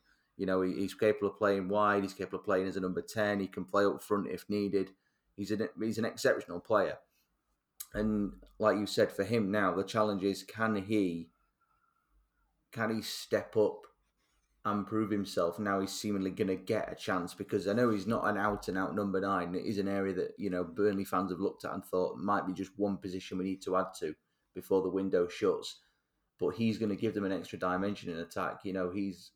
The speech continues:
he's a very clever player, really technical, got a great strike of the ball, particularly from long range.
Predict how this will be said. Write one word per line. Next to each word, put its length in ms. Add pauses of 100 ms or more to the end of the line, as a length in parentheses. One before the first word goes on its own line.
(100)
he's 200
a 40
very 300
clever 320
player, 420 (440)
really 280
technical, 800 (140)
got 100
a 80
great 400
strike 360
of 80
the 40
ball, 200
particularly 420
from 160
long 200
range. 500